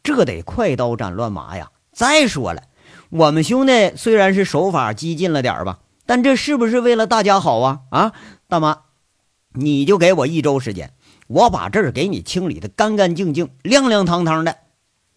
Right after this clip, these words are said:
要说这话呀，他也在理儿啊。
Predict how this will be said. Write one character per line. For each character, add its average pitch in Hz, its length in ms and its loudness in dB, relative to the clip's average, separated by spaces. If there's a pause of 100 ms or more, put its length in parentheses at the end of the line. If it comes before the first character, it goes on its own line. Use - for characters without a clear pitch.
(540)
要 147 220 -4
说 160 160 0
这 156 160 0
话 165 300 -2
呀， 127 280 -4
他 - 120 -8
也 120 160 -4
在 254 200 0
理 143 120 0
儿 82 180 -10
啊。 165 200 -4